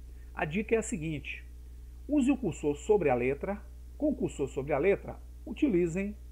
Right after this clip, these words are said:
o atalho com a tecla L. A gente consegue linkar todos os subobjetos que compõem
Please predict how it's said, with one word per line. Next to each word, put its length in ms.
o 100
atalho 680
com 60
a 80
tecla 540
L. 580
A 120
gente 260
consegue 500
linkar 640
todos 340
os 160
subobjetos 840
que 120
compõem 680